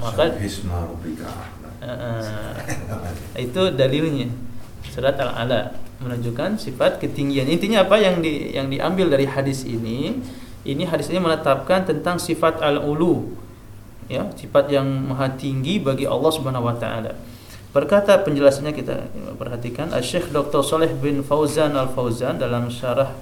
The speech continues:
Speaker 1: eh, Al Wasitiyah, dalam syarah Al Aqidah Al Wasitiyah mengatakan, eh, dimaksud dengan hamba sahaya, pertama kali ini hamba sahaya, maksudnya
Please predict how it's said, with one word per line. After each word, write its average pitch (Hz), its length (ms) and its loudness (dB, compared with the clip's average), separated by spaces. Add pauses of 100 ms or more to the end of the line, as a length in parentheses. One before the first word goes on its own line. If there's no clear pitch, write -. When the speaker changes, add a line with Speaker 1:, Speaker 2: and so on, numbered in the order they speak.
(100)
Speaker 1:
eh, 123 320 0
Al 120 80 -2
Wasitiyah, 131 640 0 (400)
dalam 127 240 -2
syarah 151 320 6
Al 147 240 2
Aqidah 185 400 6
Al 135 160 2
Wasitiyah 131 480 0 (960)
mengatakan, 170 720 6 (640)
eh, 147 400 2 (640)
dimaksud 185 480 0
dengan 170 240 2
hamba 165 240 2
sahaya, 135 560 2
pertama 135 320 -2
kali 143 240 0
ini - 80 0
hamba 143 400 0
sahaya, 127 480 -2
maksudnya 123 320 -6